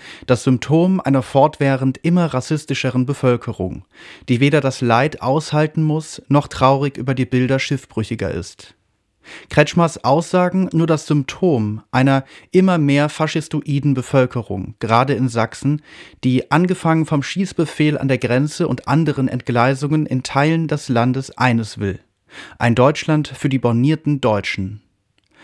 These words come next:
Auf das Sachsen, Deutschland und Europa aus dem Tiefschlaf voller erbärmlicher Lügen und Geheuchel von Nächstenliebe und Menschlichkeit aufwachen. Die christlichen Werte und Normen des Abendlandes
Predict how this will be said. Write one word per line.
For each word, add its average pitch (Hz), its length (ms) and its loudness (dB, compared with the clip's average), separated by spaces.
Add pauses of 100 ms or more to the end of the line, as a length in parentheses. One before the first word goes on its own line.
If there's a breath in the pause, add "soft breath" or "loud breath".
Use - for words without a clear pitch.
(320 loud breath)
Auf 160 200 2
das - 240 0
Sachsen, 151 500 0
Deutschland 156 600 0
und 151 180 0
Europa 135 560 0
aus - 240 -4
dem 131 220 0
Tiefschlaf 127 840 -2
voller 156 320 2
erbärmlicher 139 800 0
Lügen 143 380 0
und 123 180 -4
Geheuchel 131 500 0
von 120 220 -2
Nächstenliebe 131 760 0
und 123 140 -2
Menschlichkeit 120 720 -2
aufwachen. - 600 -4 (800 loud breath)
Die 139 80 0
christlichen 196 640 2
Werte 135 380 2
und 131 180 -2
Normen 143 400 2
des 139 200 -6
Abendlandes 135 800 0